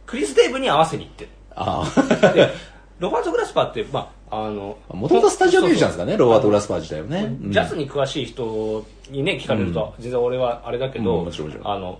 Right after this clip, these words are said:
Speaker 1: その、ほんとね、あ、あの、合わせる人なのよ。だから、が-、
Speaker 2: うん。
Speaker 1: 我が強いね、
Speaker 2: うん。
Speaker 1: あの、
Speaker 2: 人ではない。
Speaker 1: 人ではない、ピアニストではないんで。
Speaker 2: うん。だからどっちかといえばプロデューサーとか、
Speaker 1: そうそうそう。
Speaker 2: そういう気質なんだよね。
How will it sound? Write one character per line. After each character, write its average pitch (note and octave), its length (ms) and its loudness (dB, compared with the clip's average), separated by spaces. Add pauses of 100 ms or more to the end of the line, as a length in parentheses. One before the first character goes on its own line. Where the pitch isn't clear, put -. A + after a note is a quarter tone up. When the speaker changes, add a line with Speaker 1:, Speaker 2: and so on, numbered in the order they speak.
(140)
Speaker 1:
そ - 140 -6
の、 E3 180 -4 (580)
ほ C#4+ 120 -4
ん - 20 -2
と - 80 -4
ね、 G#3 300 -2
あ、 D#3+ 180 2
あ G#3+ 160 6
の、 C#4 200 2
合 A3+ 80 8
わ F#4+ 100 2
せ G4+ 120 2
る G3 100 2
人 - 140 -8
な - 60 -10
の - 60 -16
よ。 - 60 -18 (840)
だ - 80 -2
か A#2 60 -2
ら、 A#2 80 -4
が-、 C#3+ 520 -2
Speaker 2:
う E3 60 -6
ん。 D3+ 40 -8
Speaker 1:
我 - 160 6
が D#4 140 4
強 D#4 300 -2
い B2 140 -4
ね、 - 360 -8 (120)
Speaker 2:
う A2 60 -6
ん。 G#2 60 -2
Speaker 1:
あ G#2+ 60 -4
の、 G2 600 -8
Speaker 2:
人 A2+ 160 -2
で C3 100 4
は A#2 120 4
な F#2 80 -2
い。 G#2 40 -2
Speaker 1:
人 E3+ 120 2
で C#3 80 0
は A#2 80 -6
な A2 80 -6
い、 F#2+ 80 -8
ピ C3+ 100 -6
ア B2 60 -6
ニ B2+ 120 -8
ス - 80 -14
ト G#2 120 -6
で F#2+ 80 -6
は E2 100 -8
な G2 160 -6
い A#2+ 80 -6
ん A#2 300 -2
で。 E2 80 -6
Speaker 2:
う - 20 -6
ん。 E2+ 100 -12
だ - 0 -
か - 60 -18 (120)
ら F#3+ 60 4
ど D#3+ 100 6
っ - 20 8
ち G3+ 80 -4
か F#4+ 60 -2
と G4+ 60 2
い F#4 40 0
え - 20 2
ば F3+ 100 6
プ - 140 0
ロ G3 120 6
デ D4 100 6
ュ E4+ 40 8
ー D#4+ 40 6
サ D4 220 4
ー C#4 60 0
と D4 60 -2
か、 C#4+ 80 2
Speaker 1:
そ - 40 4
う - 40 -6
そ - 180 -4
う - 40 0
そ D#3 40 2
う。 - 40 0
Speaker 2:
そ A3+ 100 4
う - 20 -6
い A#3+ 40 -8
う - 20 -10
気 A3 140 -4
質 - 180 -6
な A3 120 2
ん C#3 60 0
だ E2 80 -2
よ D#2 60 -4
ね。 C#3 220 -4